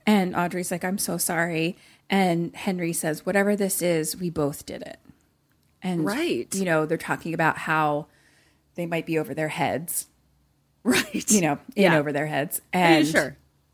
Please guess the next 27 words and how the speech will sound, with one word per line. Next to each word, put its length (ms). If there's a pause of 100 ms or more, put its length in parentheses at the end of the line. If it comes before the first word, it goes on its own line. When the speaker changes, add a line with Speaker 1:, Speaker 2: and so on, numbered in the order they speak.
(420)
Speaker 1:
and 140
Henry's 360
like, 200
"Well, 120
we 140
can't 320
Google 380
this." 460 (500)
<laughs> 100 (520)
And 1200 (140)
Audrey 360
says, 320 (360)
"Do 120
you 80
think 200
we 120
made 180
a 40
mistake?" 680 (600)
And 240
he 160
just 240
says, 260
"Let's 220
get 200
some 180
sleep." 420